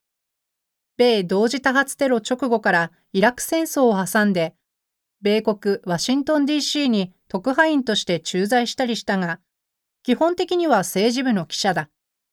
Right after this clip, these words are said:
そして、二千十七年に全国紙で初めての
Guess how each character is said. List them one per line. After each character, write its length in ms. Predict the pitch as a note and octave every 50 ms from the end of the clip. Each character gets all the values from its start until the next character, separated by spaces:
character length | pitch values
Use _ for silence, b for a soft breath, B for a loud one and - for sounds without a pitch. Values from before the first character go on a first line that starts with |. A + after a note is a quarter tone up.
| _ _ _ _ _ _ _ _ _ _
そ 240 | _ - - A#3+ A#3
し 100 | A3 -
て、 240 | - - A#3+ A#3+ A#3+ _ _ _ _ _ _ _ _ _ _
二 140 | A3 A3+
千 300 | A3 - F4+ F#4 F#4 D4+
十 220 | A#3+ A3+ A#3 B3+ C4+
七 240 | C4+ C#4 C4+ C#4 C4+
年 240 | B3 A#3 G#3+ G3
に 180 | F#3 F3+ - _ _ _ _ _ _ _ _ _ _ _ _
全 220 | - A#3 A3+ B3 B3
国 140 | - A#3
紙 200 | - - - -
で 100 | G3+ G#3
初 280 | F#3 - G3 F#3 - B3
め 140 | B3+ B3+ B3
て 100 | A3+ G3+
の 240 | F#3 F3 E3 D#3